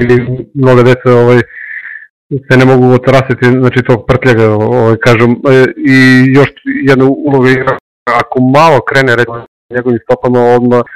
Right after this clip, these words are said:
odmah ga, ovaj, karakteriše, recimo, kao taj tvoj drug, da, ovaj, da, da, recimo, malo se znalo za neki vikend, onako, da, da, da počne da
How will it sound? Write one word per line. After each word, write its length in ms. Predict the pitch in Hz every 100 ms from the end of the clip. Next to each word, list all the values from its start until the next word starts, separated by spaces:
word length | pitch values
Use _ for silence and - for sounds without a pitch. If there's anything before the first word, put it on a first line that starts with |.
| _
odmah 220 | 123 123 123
ga, 100 | 117
ovaj, 360 | 120 131 123 123 -
karakteriše, 540 | 123 113 123 123 - 127 123 143
recimo, 220 | 127 135
kao 140 | 123 123
taj 160 | 135
tvoj 220 | 120 131 123
drug, 220 | 127 113 - - - _
da, 340 | 120 107 123 123
ovaj, 380 | 117 120 120 120 - - 120 117
da, 200 | 127 123
da, 160 | 123 123
recimo, 300 | 127 - 127 123 123 -
malo 320 | 147 135 131 123
se 60 | 131
znalo 260 | 131 131 123
za 60 |
neki 240 | 123 123 123
vikend, 320 | 127 123 110
onako, 300 | 113 117 117
da, 120 | 107 110 110 110
da, 160 | 113
da 80 | 113 110
počne 220 | 120 120
da 100 | 113